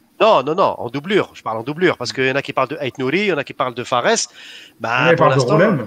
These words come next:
Speaker 2: Ouais, bon, bon, pour
Speaker 1: Roulem
Speaker 2: l'instant,
Speaker 1: aussi,
Speaker 2: c'est
Speaker 1: voilà. Pour l'instant,
Speaker 2: Ouais.
Speaker 1: Abdellaoui, il s'installe comme numéro deux, hein, si on voit les, les dernières, euh, prestations, en tout cas celle de la Mauritanie, et même du fait que Belmadi lui renouvelle sa confiance. Euh, Abdellaoui, il faut croire en lui. Je pense qu'il est sur une courbe ascendante.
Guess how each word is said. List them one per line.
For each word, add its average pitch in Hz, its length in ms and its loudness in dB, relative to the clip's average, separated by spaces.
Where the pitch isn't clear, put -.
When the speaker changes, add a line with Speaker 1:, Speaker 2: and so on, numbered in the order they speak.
Speaker 2:
Ouais, 123 140 -8
bon, 107 120 -10
bon, 110 140 -10
pour 120 120 -6
Speaker 1:
Roulem 139 160 0
Speaker 2:
l'instant, 165 200 2
Speaker 1:
aussi, 147 220 -4
Speaker 2:
c'est 220 60 0
Speaker 1:
voilà. 190 280 2
Pour 151 120 0
l'instant, 143 200 2
Speaker 2:
Ouais. 208 60 4
Speaker 1:
Abdellaoui, 143 420 0
il 185 60 -2
s'installe 160 320 -2
comme 151 160 -2
numéro 131 360 2
deux, 240 160 2
hein, 202 140 0
si 156 140 -2
on 139 80 -2
voit 151 180 2
les, 139 180 2
les 131 120 -4
dernières, 139 400 -2
euh, 117 260 -2
prestations, 135 600 -6
en 123 80 -6
tout - 100 -8
cas 151 120 0
celle 147 160 -2
de 143 80 0
la 135 120 0
Mauritanie, 131 480 -2
et 135 100 0
même 147 260 0
du 120 100 -8
fait 160 160 -4
que - 100 -8
Belmadi 139 380 -4
lui 131 100 -4
renouvelle 120 320 -4
sa 120 120 -8
confiance. 226 480 -2
Euh, 127 220 2
Abdellaoui, 135 420 0
il 214 40 -2
faut 156 140 -6
croire 208 240 4
en 175 100 4
lui. 151 240 -2
Je - 80 -14
pense 175 160 -4
qu'il 151 160 -4
est 151 40 -4
sur 139 140 -6
une 143 80 -6
courbe 156 220 -2
ascendante. 143 520 0